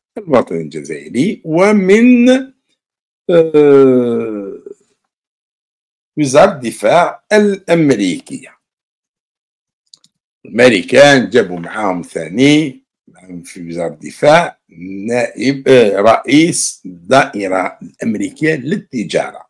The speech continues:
باش يبيعوا لهم السلاح. نقاش دار حول، آه، مشروع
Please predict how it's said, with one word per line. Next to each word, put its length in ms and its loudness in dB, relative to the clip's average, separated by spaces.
باش 160 -20
يبيعوا 360 -14
لهم 380 -6
السلاح. 760 -4
نقاش 720 4
دار 560 4
حول، 240 -2
آه، 280 -2
مشروع 760 0